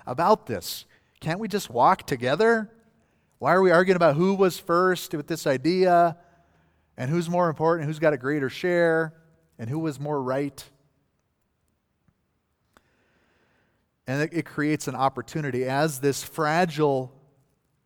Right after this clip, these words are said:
reconciliation, reunification, restoration is moving forward. Whenever there's these subtle,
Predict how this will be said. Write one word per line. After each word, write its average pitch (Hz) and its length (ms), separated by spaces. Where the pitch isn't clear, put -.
reconciliation, 151 1400
reunification, 156 1300
restoration 143 1120
is 135 220
moving 151 360
forward. 110 800
Whenever 156 360
there's 175 240
these 135 160
subtle, 170 760